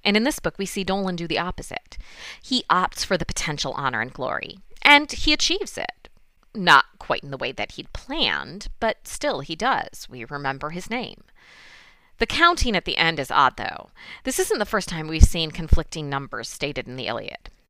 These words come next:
In the last book, there were frequent mentions of the two ambassadors to Achilles, even though three men were sent. And now we have a clear statement that thirteen Thracians were killed, but when Diomedes and Odysseus report back,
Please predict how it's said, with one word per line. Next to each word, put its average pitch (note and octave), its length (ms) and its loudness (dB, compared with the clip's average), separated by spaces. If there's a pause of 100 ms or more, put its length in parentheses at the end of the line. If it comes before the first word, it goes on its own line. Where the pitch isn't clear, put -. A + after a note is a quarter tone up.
(140)
In G#3 80 0
the A3 80 6
last A3 360 2
book, D#3+ 140 -2
there D#3 100 -2
were D3 100 -2
frequent - 440 -6
mentions C3 460 -6
of - 160 -8
the D3+ 80 -4
two G#3 320 -4
ambassadors D3 720 0
to C#3 100 -8
Achilles, C#3 580 -6
even E3+ 300 -6
though D3 180 -2
three D#3 340 -8
men C3 240 -4
were A#2+ 120 -12
sent. - 600 -8 (520)
And B3 80 -4
now C#4 120 12
we D#4+ 100 2
have C#4+ 100 0
a G#3 60 2
clear - 200 -6
statement B2+ 540 -4
that C#3+ 160 -2
thirteen G3+ 440 -4
Thracians D#3 460 -6
were C#3+ 60 -8
killed, D#3+ 560 0 (320)
but - 120 -2
when A3 140 0
Diomedes G3+ 560 0
and E3+ 80 -2
Odysseus D#3+ 480 -2
report - 400 -4
back, D3 420 2